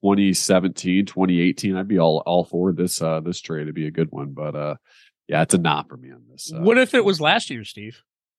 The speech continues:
Speaker 1: Even then, I mean,
Speaker 2: Would it be given too much?
Speaker 1: I think it'd be giving too much because
Speaker 2: Yeah.
Speaker 1: Verlander, it'd be two, two Cy Young, uh, people, and then you'd throw in a bat with Yelich right there. So I think it'd be, uh,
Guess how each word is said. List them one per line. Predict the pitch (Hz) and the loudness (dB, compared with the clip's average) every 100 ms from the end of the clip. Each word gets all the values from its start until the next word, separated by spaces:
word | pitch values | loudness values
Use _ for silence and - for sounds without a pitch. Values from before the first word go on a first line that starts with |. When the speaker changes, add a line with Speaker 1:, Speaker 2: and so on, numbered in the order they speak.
| _ _ _ _ _ _ _ _ _ _ _ _ _ _ _ | _ _ _ _ _ _ _ _ _ _ _ _ _ _ _
Speaker 1:
Even | 139 196 170 | 0 2 4
then, | 120 135 110 92 - | 4 6 4 -2 -6
I | 110 | -2
mean, | 120 117 104 - _ _ _ _ _ _ _ 131 | 2 2 0 -8 _ _ _ _ _ _ _ -4
Speaker 2:
Would | |
it | 135 | 0
be | |
given | 127 127 120 | 2 0 0
too | 135 | -2
much? | 117 127 - - _ _ _ _ | -2 -2 -4 -14 _ _ _ _
Speaker 1:
I | 113 | 4
think | 123 | 6
it'd | 113 | 4
be | 95 | 2
giving | 87 92 98 | 2 2 0
too | - 98 | -2 -2
much | 92 90 98 - - - | 0 2 0 -2 -12 -8
because | 101 95 | -4 -4
Speaker 2:
Yeah. | 82 | -2
Speaker 1:
Verlander, | 92 92 92 90 92 90 | -2 0 0 0 0 -2
it'd | - 92 87 | -2 -4 -2
be | 95 | -4
two, | 92 - 98 95 92 _ _ _ _ | -2 2 4 4 0 _ _ _ _
two | - 110 | 2 2
Cy | - - 98 98 | 4 4 6 6
Young, | 92 95 92 92 | 4 4 4 4
uh, | 92 | 2
people, | 87 92 90 92 90 | 2 0 2 4 6
and | 85 87 | 4 0
then | 90 | 0
you'd | 87 87 | 0 -2
throw | 87 87 87 | 0 2 2
in | |
a | 85 | 0
bat | 80 82 87 | 0 0 0
with | 71 80 | -2 -6
Yelich | 82 85 80 - | -4 -2 -4 -6
right | 78 76 - | -8 -8 -8
there. | 76 78 | -6 -6
So | 78 87 | -6 -4
I | 82 | 0
think | 87 82 | -2 -2
it'd | 80 | -6
be, | 78 80 | -6 -4
uh, | 80 78 | -4 -4